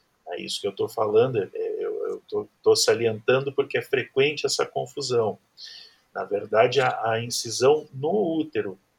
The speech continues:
longitudinal realmente oferece mais risco de ruptura uterina.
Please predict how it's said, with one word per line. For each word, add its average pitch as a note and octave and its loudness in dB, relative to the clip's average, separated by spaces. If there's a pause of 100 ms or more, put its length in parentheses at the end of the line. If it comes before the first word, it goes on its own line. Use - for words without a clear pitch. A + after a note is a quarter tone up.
(120)
longitudinal B2 -2
realmente B2 -8 (380)
oferece A2+ 2
mais A#2 -4
risco A#2 -6
de A#2 -12
ruptura A2+ -12
uterina. A2+ -8